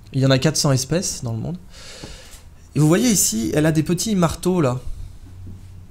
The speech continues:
Un peu comme des marteaux à fruits de mer, pour casser des tourteaux. Et c'est justement ce qu'elle fait. Elle casse, elle casse des crabes avec. Seulement, quand elle envoie son marteau pour casser un crabe,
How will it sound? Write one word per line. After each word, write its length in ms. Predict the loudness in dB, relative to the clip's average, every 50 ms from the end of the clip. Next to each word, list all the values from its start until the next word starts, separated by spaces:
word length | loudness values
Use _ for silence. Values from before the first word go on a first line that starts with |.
| -8 -6
Un 80 | -4 -2
peu 100 | 2 2
comme 160 | 4 4 4
des 80 | 4
marteaux 260 | 4 2 2 2 2 2
à 60 | 2
fruits 180 | 2 0 0
de 60 | 0 2
mer, 220 | 0 0 0 -2 -4 -6 -8 -8
pour 160 | -8 -4 -2
casser 240 | 0 0 0 2 0
des 100 | 0 0
tourteaux. 360 | -2 -4 -6 -4 -2 -2 -2
Et 40 | 0
c'est 140 | 0 0
justement 360 | 0 -2 -2 0 0 0 0 0
ce 100 | 2 2
qu'elle 140 | 2 0
fait. 300 | 2 0 0 -2 -2 -2 -6 -6
Elle 160 | -4 -4 -2
casse, 280 | 0 2 2 2 2 2 2
elle 160 | 2 2 2
casse 200 | 4 2 2 2
des 100 | 2 0
crabes 240 | 0 0 0 0 0
avec. 300 | 0 -2 -2 -4 -6 -10 -12 -12 -12 -12 -10 -10 -10 -8 -8 -8 -10 -10 -10 -8 -6
Seulement, 320 | -4 0 2 2 4 4
quand 160 | 2 2 4
elle 100 | 4 4
envoie 240 | 4 4 4 4 4
son 140 | 2 2 2
marteau 300 | 2 2 2 2 0 0
pour 180 | 0 0 -2 0
casser 240 | 0 0 2 2
un 100 | 2 0
crabe, 300 | 0 2 2 2 2 2